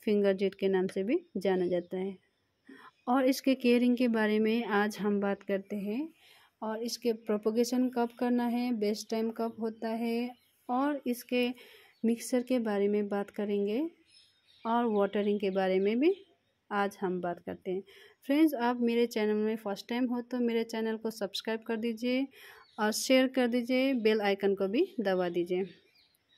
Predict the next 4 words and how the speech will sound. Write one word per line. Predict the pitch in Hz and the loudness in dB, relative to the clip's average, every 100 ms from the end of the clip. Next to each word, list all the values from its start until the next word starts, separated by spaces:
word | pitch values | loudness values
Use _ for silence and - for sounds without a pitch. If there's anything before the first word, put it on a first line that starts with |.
| - - - | -14 -14 -14
स्टार्ट | - - 247 247 | -10 2 2 2
करते | 240 240 247 | -2 -2 -2
हैं। | 247 285 392 _ _ - - - - - _ _ - 240 | 0 0 -4 _ _ -20 -20 -20 -20 -20 _ _ -4 2
और | 247 269 262 | 2 2 0